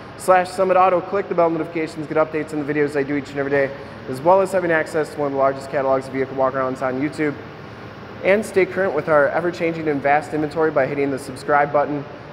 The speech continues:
and bell notifications. You can stay up to date on our inventory as it comes through the picture studio.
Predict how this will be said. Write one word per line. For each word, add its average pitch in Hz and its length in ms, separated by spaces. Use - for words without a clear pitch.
and 131 160
bell 135 200
notifications. 139 960
You 120 80
can 123 160
stay 127 240
up 120 160
to 131 80
date 123 280
on 120 200
our 113 380
inventory 135 500
as 147 220
it 139 100
comes 135 160
through 135 160
the 120 60
picture 131 340
studio. 123 460